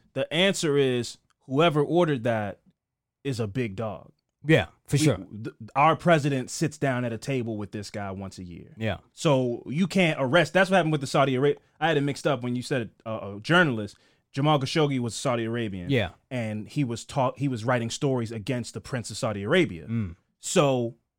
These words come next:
Speaker 1: it's pretty much all known. It's, everybody just agrees that the s-, Prince of Saudi Arabia ordered a hit on this man.
Speaker 2: Yeah.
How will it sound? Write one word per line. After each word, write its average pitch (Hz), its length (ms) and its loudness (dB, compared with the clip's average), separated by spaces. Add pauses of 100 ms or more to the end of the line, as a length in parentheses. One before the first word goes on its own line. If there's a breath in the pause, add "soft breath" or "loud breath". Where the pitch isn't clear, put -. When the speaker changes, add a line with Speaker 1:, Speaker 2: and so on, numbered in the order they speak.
(260)
Speaker 1:
it's 165 260 -2
pretty 190 400 4
much 151 280 2
all 151 300 6
known. 117 580 0 (480)
It's, 147 200 -8
everybody 165 360 2
just 135 160 -4
agrees 131 440 0
that 117 300 -4
the 123 60 -8
s-, - 120 -10
Prince - 380 -2
of 139 80 -6
Saudi 135 260 2
Arabia 113 480 -2 (220)
ordered 139 320 0
a 120 60 -2
hit 143 200 2
on 110 120 -2
this 101 160 -8
man. 92 240 -8
Speaker 2:
Yeah. 156 200 4